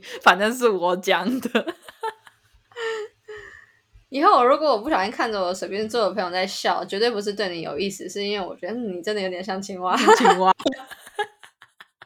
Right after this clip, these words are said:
Speaker 2: 天啊，好造孽哦。
Speaker 1: 好没礼貌哦。那个，<laughs>
Speaker 2: 你确定这些东西可以录下去，
Speaker 1: <laughs>
Speaker 2: 不用删掉？
Speaker 1: 不用删掉，没关系。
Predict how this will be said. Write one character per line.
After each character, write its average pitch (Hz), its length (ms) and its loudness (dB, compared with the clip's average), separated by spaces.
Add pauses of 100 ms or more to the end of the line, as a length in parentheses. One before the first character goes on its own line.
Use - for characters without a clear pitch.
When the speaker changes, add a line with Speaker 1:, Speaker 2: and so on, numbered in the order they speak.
(2000)
Speaker 2:
天 480 160 0 (160)
啊， 349 220 4 (280)
好 254 180 2
造 302 180 4
孽 294 300 0
哦。 302 120 8 (460)
Speaker 1:
好 311 160 -6
没 254 320 -2
礼 285 180 -4
貌 262 400 2
哦。 185 300 -2 (400)
那 294 100 -2
个， 349 100 -6
<laughs> 453 1040 -2
Speaker 2:
你 277 120 0
确 392 80 8
定 403 180 8
这 403 160 8
些 403 60 6
东 370 140 6
西 370 100 0
可 320 160 4
以 254 140 0 (260)
录 330 160 2
下 294 220 8
去， 294 180 0
Speaker 1:
<laughs> 254 40 -6
Speaker 2:
不 302 80 0
用 370 180 6
删 - 200 -10 (280)
掉？ - 260 -4 (1200)
Speaker 1:
不 - 60 -8
用 202 260 -4
删 190 200 -6
掉， 190 200 -6 (320)
没 180 120 0
关 180 260 -2
系。 - 60 -8